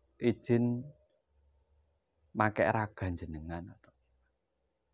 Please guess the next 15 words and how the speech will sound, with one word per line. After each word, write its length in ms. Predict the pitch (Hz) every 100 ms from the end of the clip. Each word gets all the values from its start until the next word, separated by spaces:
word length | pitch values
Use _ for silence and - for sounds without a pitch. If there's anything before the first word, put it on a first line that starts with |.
| _ _ _ _ _ _ _ _ _ _ _ _
kalau 120 | 85 -
dia 160 | 101
iya, 240 | 90 107 131
Kang. 160 | 135 135 - _
Nah, 200 | - 80 - _ _
itu 100 | _ 156
yang 160 | 156
lebih 280 | 117 101 127 120
enak 140 | 120 104
lagi. 400 | 110 104 - - _ _ _ _ _ _ _ _ _ _ _ _ _ _ _ _ _ _ _ _ _ _ _ - - -
Nanti 240 | - 123 151
di 120 | 135
saat 240 | - 113 120
saya 400 | 120 113 120 120
suruh 320 | 123 120 120